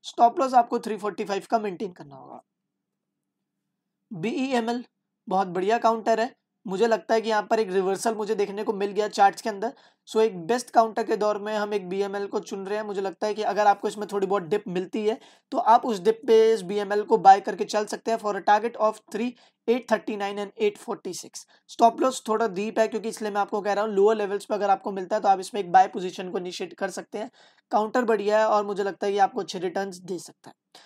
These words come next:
So गाइस, ऐसे आपके लिए रेगुलरली हर दिन मार्केट वॉच पे रखने के लिए ऐसे पांच stocks with a target, stop loss और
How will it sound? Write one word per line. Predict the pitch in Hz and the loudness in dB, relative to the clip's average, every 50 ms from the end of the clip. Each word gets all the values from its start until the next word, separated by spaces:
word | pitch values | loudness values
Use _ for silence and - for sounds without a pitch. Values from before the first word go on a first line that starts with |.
| - _ _ - | -20 _ _ -10
So | - 233 | -4 -2
गाइस, | 233 277 233 | -2 0 0
ऐसे | - 233 220 185 262 | 2 0 2 6 6
आपके | 247 226 226 - 254 | 6 6 6 4 2
लिए | 240 254 240 | 4 4 4
रेगुलरली | 196 214 190 220 226 233 240 233 226 240 254 | 4 2 2 2 2 2 2 0 0 0 2
हर | 233 190 220 233 233 | 6 8 8 8 8
दिन | 208 185 175 180 220 226 240 226 _ _ _ _ _ _ _ _ - | 6 -4 -2 -2 -2 -2 -2 -12 _ _ _ _ _ _ _ _ -10
मार्केट | - 185 202 202 208 202 240 226 | -2 2 4 4 4 2 0 0
वॉच | 190 214 220 220 220 | 4 4 4 4 2
पे | - 294 | 0 -2
रखने | 214 208 208 208 208 220 | -2 -2 -2 -4 -4 -2
के | 214 | -2
लिए | 214 208 | -2 -2
ऐसे | - 240 | -2 -2
पांच | 226 - 214 214 220 - | 0 0 0 0 0 -4
stocks | - - - 214 220 220 - | -6 0 4 4 4 2 0
with | 220 202 180 | -6 -4 -4
a | 208 | -2
target, | 180 - 208 202 202 196 214 208 | 4 6 6 6 6 4 -4 -6
stop | - - - 214 202 - 294 | -4 0 0 0 0 0 -4
loss | 220 190 | -4 -2
और | 214 214 | -2 -2